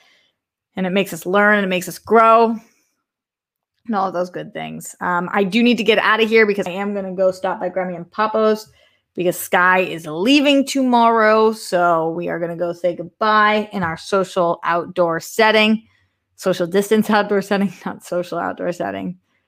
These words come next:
I just wanna make sure I'm getting everything in here that you guys are wanting to be shared about your top T V shows of twenty twenty. Again, there were so, so many great ones.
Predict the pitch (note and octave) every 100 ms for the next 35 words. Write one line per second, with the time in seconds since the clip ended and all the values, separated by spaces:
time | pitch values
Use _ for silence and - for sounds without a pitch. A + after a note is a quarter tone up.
0 | _ _ _ - - C#2+ F#3 G#3+ F3+ F3
1 | F3 F#3 F3 F3 E3+ F3 F3+ F3 - G#3+
2 | A#3 A#3+ A#3 G3+ G3 G#3 G#3 G#3 G3+ G3
3 | - C4 G3 D#3+ G3 G#3+ G#3+ G3+ G3 G3
4 | F#3+ F#3 F#3 F3+ F3+ E3+ E3 G#3+ A3 F#3+
5 | E3 E3+ F3 - F#3 F3+ - - B3 A#3+
6 | A#3 A3+ G#3+ G#3+ F3 - - F#3 F3+ D#3+
7 | - G#3 G#3+ A3 A3+ A3 A3 _ _ _
8 | - F3 F3+ E3+ D#3 - - G#3 G3+ G#3
9 | G#3 - - G#3 F#3+ F#3+ F3+ F3 F3+ F3+
10 | F3+ E3+ - - - F3+ F#3 F3 F#3+ F#3
11 | F#3 F3+ -